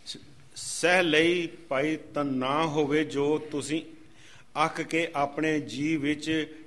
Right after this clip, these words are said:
ਢਿੱਲੇ ਪੈ ਜਾਓ। ਤੁਸਾਂ ਪਾਪ ਨਾਲ ਲੜਦੇ ਹੋਏ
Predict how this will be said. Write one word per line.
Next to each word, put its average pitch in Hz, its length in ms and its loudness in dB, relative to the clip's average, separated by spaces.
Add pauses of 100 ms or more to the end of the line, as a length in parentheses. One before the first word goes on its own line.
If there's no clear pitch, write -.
ਢਿੱਲੇ 147 260 2
ਪੈ 147 280 4
ਜਾਓ। 120 320 -2 (360)
ਤੁਸਾਂ 156 260 0
ਪਾਪ 151 400 0
ਨਾਲ 151 320 0
ਲੜਦੇ 135 360 2
ਹੋਏ 156 420 2